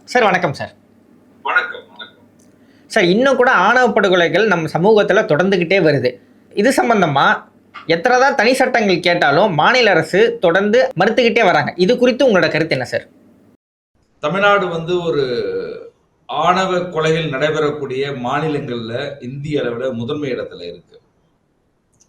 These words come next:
Speaker 2: கடந்த எட்டு ஆண்டுகள்ல அறுபத்தைந்து பேர் கொல்லப்பட்டிருக்கிறாங்க. கடந்த பத்து ஆண்டுகள்ல எண்பதுக்கு மேற்பட்டோர்,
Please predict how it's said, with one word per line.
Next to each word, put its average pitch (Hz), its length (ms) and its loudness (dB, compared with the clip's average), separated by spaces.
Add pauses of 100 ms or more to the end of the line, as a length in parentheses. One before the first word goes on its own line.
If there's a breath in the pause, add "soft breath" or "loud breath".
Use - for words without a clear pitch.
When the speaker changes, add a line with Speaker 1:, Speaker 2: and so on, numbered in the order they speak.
Speaker 2:
கடந்த 123 300 -6
எட்டு 123 280 -4
ஆண்டுகள்ல 143 600 -2
அறுபத்தைந்து 139 800 -4 (1000)
பேர் 139 140 -2
கொல்லப்பட்டிருக்கிறாங்க. 123 920 -6
கடந்த 127 360 -4 (500)
பத்து 123 280 -2
ஆண்டுகள்ல 147 640 -4 (800)
எண்பதுக்கு 220 720 2
மேற்பட்டோர், 190 760 0